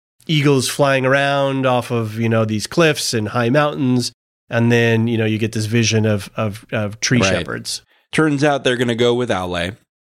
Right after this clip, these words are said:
Speaker 2: Turns out they're gonna go with his
Speaker 1: Yeah.
Speaker 2: creation. But that's okay, because we're gonna have the shepherds of the tree. We're,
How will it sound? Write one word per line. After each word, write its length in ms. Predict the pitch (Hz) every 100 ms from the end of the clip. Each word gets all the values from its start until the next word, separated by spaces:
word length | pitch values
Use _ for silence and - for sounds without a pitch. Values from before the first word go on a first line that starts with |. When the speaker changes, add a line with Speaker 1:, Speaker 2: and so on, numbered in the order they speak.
| _ -
Speaker 2:
Turns 280 | 113 104
out 180 | 104 101
they're 120 | 98
gonna 200 | 95 95 95
go 140 | 95
with 120 | 95
his 220 | 95 90 -
Speaker 1:
Yeah. 100 | 117
Speaker 2:
creation. 400 | 78 80 - 87
But 160 | 120
that's 200 | 151 156
okay, 360 | 185 160 180 104
because 460 | 82 - 92 90 - - - - - _ _ _ -
we're 160 | 110
gonna 160 | 123 123
have 220 | 123 113
the 100 | 110
shepherds 420 | - 117 120 110
of 80 | 117
the 60 | 107
tree. 280 | - 104 87
We're, 220 | 90